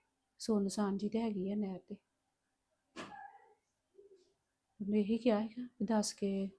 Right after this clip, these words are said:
ਜਾਂਦੀ, ਤਾਂ ਮੈਨੂੰ ਦੱਸਦੀ ਤੇ ਮੈਂ ਨਾਲ ਚਲ ਜਾਂਦੀ।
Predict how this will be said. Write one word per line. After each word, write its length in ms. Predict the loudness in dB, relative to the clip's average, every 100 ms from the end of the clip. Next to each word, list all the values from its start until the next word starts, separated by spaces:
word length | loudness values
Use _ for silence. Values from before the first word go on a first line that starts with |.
| _ -2
ਜਾਂਦੀ, 360 | 0 2 0 -4 _ _ _ _ _ _ _ _ _ _ _ _ _ _ _ _ 2
ਤਾਂ 100 | 6
ਮੈਨੂੰ 260 | 6 6
ਦੱਸਦੀ 420 | 4 4 2 0
ਤੇ 100 | 2
ਮੈਂ 160 | 4 6
ਨਾਲ 240 | 4 2
ਚਲ 220 | 0 -4 -2
ਜਾਂਦੀ। 300 | -2 -2